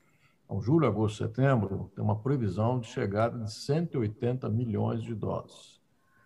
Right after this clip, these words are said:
Nós temos que lembrar que de janeiro até agora,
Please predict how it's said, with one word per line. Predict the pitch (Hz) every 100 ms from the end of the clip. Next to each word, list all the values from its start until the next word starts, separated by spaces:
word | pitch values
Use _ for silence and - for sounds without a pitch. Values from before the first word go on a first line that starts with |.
| _ _ -
Nós | 104
temos | 202 202
que |
lembrar | 156 127 117 127 104 87
que | 110
de | 110
janeiro | 110 131 110 139 160 120 98 - - _
até | 101 107 120
agora, | 107 95 123 139 113 98 90